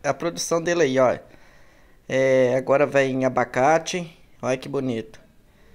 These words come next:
Aí as fotos agora com eu,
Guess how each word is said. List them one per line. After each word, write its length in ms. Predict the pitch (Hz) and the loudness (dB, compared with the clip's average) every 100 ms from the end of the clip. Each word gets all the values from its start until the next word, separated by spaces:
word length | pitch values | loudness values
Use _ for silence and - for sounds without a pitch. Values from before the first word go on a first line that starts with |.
| _ _ _ - - | _ _ _ -20 -14
Aí 220 | 104 113 | -8 -2
as 160 | 127 - | -2 -4
fotos 480 | - 123 131 - 127 | -2 -2 -2 -2 -4
agora 360 | 113 113 123 | -2 -2 -2
com 240 | 120 123 123 | -4 -6 -4
eu, 340 | 120 120 113 | -2 -4 -6